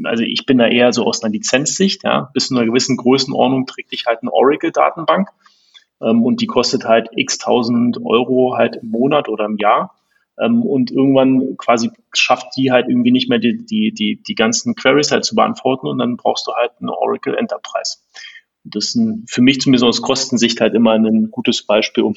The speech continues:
halt stepfixe Kosten, also, äh, sp-, sprungfixe Kosten halt irgendwie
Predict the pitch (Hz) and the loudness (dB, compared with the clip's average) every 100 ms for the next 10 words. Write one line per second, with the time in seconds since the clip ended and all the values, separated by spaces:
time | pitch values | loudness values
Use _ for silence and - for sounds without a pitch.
0 | - - - - - - - - - 107 | -4 -4 -4 -8 -10 -10 -8 -4 -4 -2
1 | - - - 98 110 - - 101 104 110 | -2 -2 -4 -2 -2 -2 -2 0 2 4
2 | 107 101 - - 107 - 127 117 110 - | 4 2 -4 -8 -6 -2 0 0 -2 -6
3 | 101 104 - 104 101 101 101 101 101 | -4 -4 -4 -6 -6 -4 -4 -4 -4